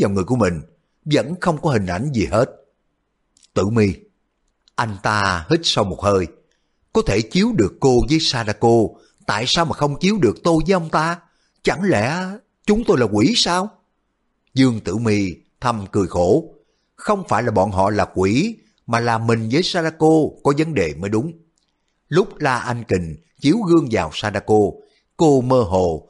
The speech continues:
thấy một cái linh hồn giống mình, hẳn là không khác gì với Lam Nha Nha. Bản thân Sadako là một xác sống,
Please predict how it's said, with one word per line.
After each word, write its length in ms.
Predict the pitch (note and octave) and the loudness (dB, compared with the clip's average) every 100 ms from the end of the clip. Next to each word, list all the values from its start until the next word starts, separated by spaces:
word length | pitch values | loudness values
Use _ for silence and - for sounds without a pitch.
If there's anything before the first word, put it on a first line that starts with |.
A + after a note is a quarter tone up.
| _ | _
thấy 220 | - D3+ A3 | -4 -2 0
một 200 | G3 D3 | -2 0
cái 100 | F3 | 0
linh 160 | D#3+ | 0
hồn 220 | B2+ F#2+ E2+ | 0 -2 -2
giống 220 | G#2 F3+ | -2 0
mình, 240 | C#3 E2 C#2+ _ _ _ _ | 0 -2 -6 _ _ _ _
hẳn 280 | G#2 G#2 F3+ | -8 -6 -4
là 160 | A#2 | -4
không 260 | - A2+ F#2+ | -2 -4 -4
khác 280 | C#3 G#3+ - | -6 -6 -4
gì 240 | G2+ D2+ F2+ | -4 -4 -2
với 100 | G#2+ | -2
Lam 260 | G#2 F2+ | -2 -4
Nha 120 | F#2 | -6
Nha. 320 | F#2 F#2 F2 E2+ _ _ _ _ _ _ - | -4 -4 -4 -8 _ _ _ _ _ _ -6
Bản 280 | C3+ G#2+ E3+ | -4 -4 -4
thân 240 | D3+ C3+ A#2+ | -2 -2 -2
Sadako 500 | - A#2+ G#2+ - A2+ A2 F#2+ - - | -4 -2 -2 2 4 4 0 -10 -6
là 140 | B2 | -2
một 260 | A#2 F#2+ - | 0 -2 -2
xác 180 | C3+ - | -8 -6
sống, 380 | - C3+ G3 | -4 -2 -4